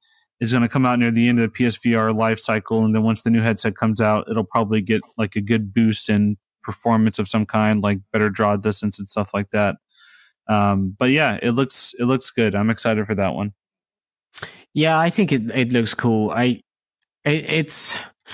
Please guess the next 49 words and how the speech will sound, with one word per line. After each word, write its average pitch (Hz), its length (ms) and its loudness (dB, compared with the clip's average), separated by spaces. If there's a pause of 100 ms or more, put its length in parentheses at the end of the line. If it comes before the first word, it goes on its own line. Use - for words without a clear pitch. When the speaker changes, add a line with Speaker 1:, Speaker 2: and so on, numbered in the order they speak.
(440)
Speaker 2:
there's 175 180 2
a 196 60 4
lot 202 180 4
of 202 100 -2
hype 156 380 0 (140)
anytime 120 760 2
someone 107 580 2 (100)
says 104 300 0
their 104 180 0
V 104 180 2
R 101 180 0
game 95 480 -2 (440)
is 107 120 0
also 120 280 2
an 107 100 2
M 104 140 2
M 101 160 2
O, 98 320 0
or 92 60 0
an 98 220 0
M 104 160 0
M 98 120 0
O 95 180 0
is 95 140 0
also 104 240 -2
gonna 95 160 -2
be 95 120 0
a 90 60 -4
V 98 140 0
R 95 200 0
game, 95 300 -2 (400)
because 123 340 2
it 123 300 -2
does 123 240 2
build 120 340 2
to, 117 280 0 (140)
towards 123 400 2
that 117 180 -2
idea 110 340 2
that, 104 200 -2 (340)
you 226 80 2
know, 165 120 2
a 139 40 2
lot 220 160 2
of 214 80 -2
people 131 280 0
really 113 360 2
only 110 220 2
want 104 360 0